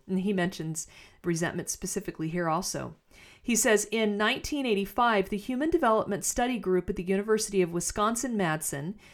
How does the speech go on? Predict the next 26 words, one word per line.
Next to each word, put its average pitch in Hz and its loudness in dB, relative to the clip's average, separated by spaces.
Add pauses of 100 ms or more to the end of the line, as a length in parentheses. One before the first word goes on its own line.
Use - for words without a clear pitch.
(220)
began 220 4
an 262 -2
intensive 220 -2
investigation 185 0
into 202 -2
forgiveness. 185 -2
I 190 0
was 185 0
part 226 0
of 277 0
that 311 2
group, 185 0
and 185 0
this 233 -2
book 202 -2
is 202 0
a 190 -8
pro-, 190 -4
product 254 0
of 185 -6
our 185 0
investigation. 175 -4 (580)
Our 202 8
work 214 6
was 254 -2
fruitful, 202 0